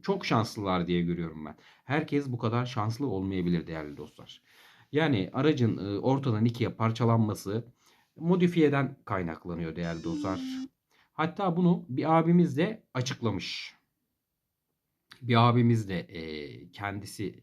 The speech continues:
açıklamış, modifiyeden oluyor ustamızın birisi. Gerçekten de çok doğru söylemiş değerli dostlar. Eee, bu araç alınır mı? Ya tabii ki alınır bütçenize göre. Eee, temiz topluları çok oynanmamış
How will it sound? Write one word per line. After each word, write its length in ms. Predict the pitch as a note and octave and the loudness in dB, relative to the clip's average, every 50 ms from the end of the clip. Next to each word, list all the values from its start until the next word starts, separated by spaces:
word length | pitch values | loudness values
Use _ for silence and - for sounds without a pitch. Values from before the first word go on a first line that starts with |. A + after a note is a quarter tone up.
| - - - | -20 -20 -14
açıklamış, 640 | - G#2 G#2+ - - _ - F#2+ F2 F2 E2+ - - | -10 -10 -10 -10 -12 _ -10 -8 -8 -8 -10 -10 -10
modifiyeden 500 | G2+ G2+ F2+ E2+ - G2 F#2 F2 F2+ F2+ | -10 -10 -10 -10 -8 -8 -6 -6 -4 -6
oluyor 300 | F2 E2+ E2 F2 D#2+ - | -6 -6 -6 -8 -8 -10
ustamızın 640 | - A2+ - - F#2 F2 F2 E2 F2 E2+ E2 E2 | -12 -14 -12 -12 -10 -8 -8 -10 -10 -12 -12 -12
birisi. 340 | E2 E2+ E2+ - - - F#3 | -12 -14 -14 -14 -12 -10 -6
Gerçekten 540 | F3 D3+ C3+ C3 C3+ C#3 A#2 - A#2 G#2+ A#2+ | -4 -4 -4 -4 -4 -4 -6 -6 -6 -8 -8
de 100 | D#3 D#3+ | -8 -8
çok 320 | - - C#3 C#3 C#3 - | -8 -10 -10 -10 -10 -12
doğru 240 | - G2+ F#2+ F#2 F#2+ | -8 -8 -6 -6 -8
söylemiş 560 | F#2 - F2+ E2+ D#2+ D#2 D2+ - - - - | -10 -10 -12 -12 -12 -12 -16 -16 -18 -18 -14
değerli 280 | G2 F#2 E2+ D#2+ D#2+ D#2 | -12 -10 -10 -10 -12 -12
dostlar. 500 | - C#2+ - - - - - - - _ _ _ _ _ _ _ _ _ _ _ _ _ _ _ _ _ _ _ _ _ _ _ _ _ _ _ | -14 -16 -18 -18 -20 -20 -20 -20 -20 _ _ _ _ _ _ _ _ _ _ _ _ _ _ _ _ _ _ _ _ _ _ _ _ _ _ _
Eee, 100 | - G2 F#2+ F#2 E2+ E2+ E2 D#2 D#2 D2+ D#2+ D#2+ D#2 F2 F#2 G#2 A2+ - - | -10 -8 -6 -6 -4 -6 -6 -8 -10 -12 -14 -16 -16 -16 -16 -16 -16 -12 -6
bu 120 | F3 G3+ G3+ | -2 0 2
araç 260 | G3 G#3 G#3 G3 - | 4 4 2 2 2
alınır 400 | - F3 F3 F3+ F3+ F#3 F3+ E3 | 4 6 6 8 8 6 4 4
mı? 340 | C3 G#2 F2 E2 - - - - | 2 0 -2 -4 -6 -8 -12 -8
Ya 220 | E3 G3+ G3+ F3+ | -8 -6 -4 -2
tabii 260 | F#3 A3+ A3+ A3+ G3+ | 0 2 2 2 0
ki 100 | E3+ - | 0 0
alınır 360 | D3+ B2+ A2+ G#2+ G#2+ G#2+ A2 A2 | 0 0 0 0 -2 -2 -2 -4
bütçenize 500 | B2+ - - - B2+ A#2+ G#2+ G#2 G#2+ G2 | -4 -4 0 2 2 4 4 2 0 0
göre. 340 | F2+ E2+ E2+ E2+ F#2 F2+ - - | -2 -2 -4 -4 -6 -8 -10 -14
Eee, 680 | - F2+ F2+ E2 D#2+ D2+ D#2 C#2+ A#1+ - - A#1+ D2 F2 | -12 -10 -10 -10 -10 -10 -12 -10 -12 -12 -12 -14 -16 -10
temiz 500 | - C#3 C3 A#2+ A#2 A2+ A2+ - - _ _ | -2 0 2 4 4 2 0 -4 -12 _ _
topluları 580 | - C3 A#2 A#2+ - A2+ G#2+ G#2 F#2+ F#2 G#2+ | -4 -4 -4 -4 -4 -6 -4 -2 -2 -4 -4
çok 200 | A2 - A#2+ - | -4 -4 -4 -2
oynanmamış 960 | G#2+ G#2 G#2 G#2+ G#2+ G#2 G#2+ G#2+ G2+ F#2+ F#2 F2 F2 - - - - - - | -2 -2 0 0 0 0 -2 -4 -4 -4 -6 -6 -6 -8 -12 -12 -14 -14 -16